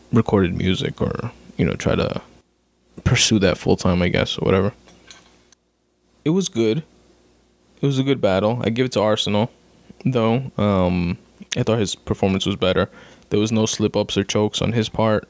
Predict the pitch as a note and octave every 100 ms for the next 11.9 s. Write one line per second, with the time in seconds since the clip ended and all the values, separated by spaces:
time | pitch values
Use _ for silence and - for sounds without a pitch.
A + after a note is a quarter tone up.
0 | _ - G2 F#2+ F#2+ F2+ - F#2+ G#2 G2+
1 | F#2+ G2+ G2+ - G2 G2 G2 - - G#2
2 | F#2+ F#2+ G2+ - G2 G2 - F2 - -
3 | - F2 E2+ - F2 F2+ - F#2+ F2 F#2+
4 | F#2 F#2 F2 F#2+ - - - - - -
5 | _ _ - - G#2+ F#2+ F2 - A2+ D2
6 | F#2 F#2+ G2 F2 - E2+ - _ _ -
7 | - A#2+ A2 F#2 G#2 F#2+ F#2+ G2+ - F#2
8 | F#2 - - G2 - G#2 A#2 G#2 G2+ G2+
9 | G2 F#2+ F#2 G2 - F#2 F#2+ G2+ - _
10 | _ _ _ _ _ _ _ _ _ _
11 | _ B2+ A#2+ B2 B2+ B2+ B2 B2+ D3